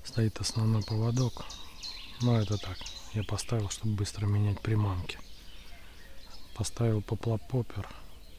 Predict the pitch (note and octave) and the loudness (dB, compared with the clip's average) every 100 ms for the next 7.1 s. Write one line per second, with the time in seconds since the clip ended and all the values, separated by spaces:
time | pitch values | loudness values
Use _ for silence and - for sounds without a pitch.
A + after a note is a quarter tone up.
0 | - - - - - A2 - B2 A2 G#2 | -10 -10 -12 -12 -4 -2 0 2 4 2
1 | - - - G#2+ G#2+ A2 A2 - G#2+ - | 0 -6 -2 0 2 4 2 2 -4 -4
2 | - - - A2+ G#2 - A2 A#2 A#2 A2 | -2 -2 2 4 4 4 4 6 6 6
3 | F#2+ - - - - - - - - - | 4 -2 -10 -10 -10 -10 -12 -12 -10 -10
4 | - G#2+ G2 G#2+ F#2 G#2 - - G#2 F#2 | -2 2 6 6 6 2 0 0 2 2
5 | F2+ - - - - - - - - - | -2 -6 -10 -12 -10 -12 -12 -12 -12 -12
6 | - - - C#3+ - G#2 G2+ - B2+ - | -10 -2 4 4 4 0 0 2 2 0